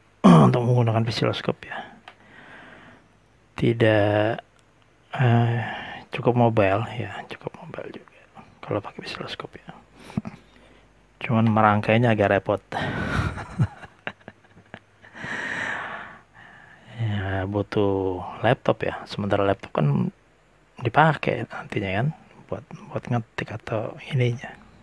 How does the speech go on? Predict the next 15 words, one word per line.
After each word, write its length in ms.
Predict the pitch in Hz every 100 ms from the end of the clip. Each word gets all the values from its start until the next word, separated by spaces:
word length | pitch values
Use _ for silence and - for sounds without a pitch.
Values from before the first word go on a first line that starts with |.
| _ _ - - - - - _ -
Malah 180 | 104 98
dijadiin 320 | 98 98 - 104
oscilloscope. 500 | 143 117 - - - - - - - - - - - - _ -
Ya, 80 | 113
kalau 160 | 98 101
ini 160 | 110
benar-benar 400 | 120 107 104 98
oscilloscope. 400 | - - - - _ - - - - _
Dan 180 | 123 110
kedua, 240 | 113 113 147
kalau 160 | -
P 160 | 117 -
C 80 | - 120 120 120 120
oscilloscope 560 | 120 - 113 - 117
itu 160 | 120 165